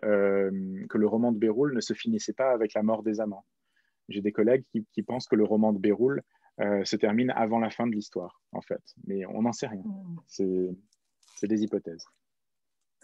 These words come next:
Speaker 2: Merci.
Speaker 1: De rien. Alors,
Speaker 2: Ah,
Speaker 1: j'avais vu une
Speaker 2: oui.
Speaker 1: question de, oui, vous aviez, vous aviez encore une question, puis ensuite, euh, Corinne, euh, Corinne
Speaker 2: Oui,
Speaker 1: en a
Speaker 2: oui,
Speaker 1: une.
Speaker 2: merci. Merci.
Speaker 1: D'accord.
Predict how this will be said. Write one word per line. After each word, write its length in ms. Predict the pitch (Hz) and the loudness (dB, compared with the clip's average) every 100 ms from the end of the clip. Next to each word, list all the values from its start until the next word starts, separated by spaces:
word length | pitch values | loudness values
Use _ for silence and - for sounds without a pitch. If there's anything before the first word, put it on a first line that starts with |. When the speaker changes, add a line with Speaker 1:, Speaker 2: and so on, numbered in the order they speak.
| _ _ _ _ _ _ - - 233 226 196 | _ _ _ _ _ _ -20 -20 -20 -14 -12
Speaker 2:
Merci. 640 | 196 165 - 202 208 208 _ _ - _ _ - _ - _ | -12 -14 -8 -6 -6 -8 _ _ -20 _ _ -20 _ -20 _
Speaker 1:
De 120 | 107 | -4
rien. 240 | 107 113 160 _ _ _ _ _ _ _ _ | -2 -2 -6 _ _ _ _ _ _ _ _
Alors, 260 | - 113 107 - | -2 -2 -2 -4
Speaker 2:
Ah, 60 | 208 | 0
Speaker 1:
j'avais 220 | 123 131 | 4 4
vu 200 | 143 170 - | 2 0 2
une 80 | 214 | 8
Speaker 2:
oui. 140 | 220 | 10
Speaker 1:
question 220 | 269 139 | 10 6
de, 220 | 120 107 - - - _ _ - | 4 4 0 -14 -18 _ _ 0
oui, 100 | 143 | 2
vous 180 | 113 117 | 2 4
aviez, 220 | 123 123 | 4 2
vous 180 | 117 120 | 2 4
aviez 160 | 123 131 | 4 4
encore 220 | 127 139 | 4 2
une 80 | 127 | 4
question, 320 | 123 - 160 | 0 2 -2
puis 120 | - | 0
ensuite, 320 | 113 - - | 0 -2 0
euh, 140 | 110 104 | 4 4
Corinne, 360 | - 107 113 | 4 2 2
euh, 200 | 101 90 | -2 -4
Corinne 280 | 90 202 185 | 0 2 2
Speaker 2:
Oui, 20 | |
Speaker 1:
en 80 | 185 | 0
a 40 | 175 | -4
Speaker 2:
oui, 140 | 190 | -2
Speaker 1:
une. 60 | 196 | -2
Speaker 2:
merci. 420 | 185 - 165 165 - _ _ _ | -4 -4 -6 -6 -10 _ _ _
Merci. 380 | 214 - - 185 _ _ - - _ _ _ _ _ - | -8 -8 -14 -18 _ _ -20 -20 _ _ _ _ _ -18
Speaker 1:
D'accord. 360 | 202 - - | -14 -14 -14